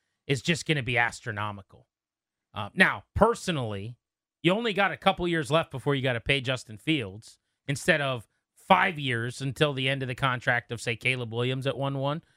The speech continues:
which is the tiebreaker for me, and it's why I go Caleb Williams.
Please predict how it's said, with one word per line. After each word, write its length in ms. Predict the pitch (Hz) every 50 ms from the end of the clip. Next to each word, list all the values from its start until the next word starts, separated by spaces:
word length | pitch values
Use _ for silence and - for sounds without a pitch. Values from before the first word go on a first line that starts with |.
| _ _ _
which 180 | - 156 - -
is 100 | 135 -
the 80 | 135 120
tiebreaker 600 | - 139 139 143 135 143 143 147 - 139 135 -
for 100 | - 127
me, 200 | 131 135 143 147
and 80 | 143
it's 100 | 127 -
why 180 | 127 127 127 127
I 80 | 127
go 140 | 123 127 123
Caleb 340 | 117 - 135 131 127 120 110
Williams. 400 | 113 117 127 139 151 185 -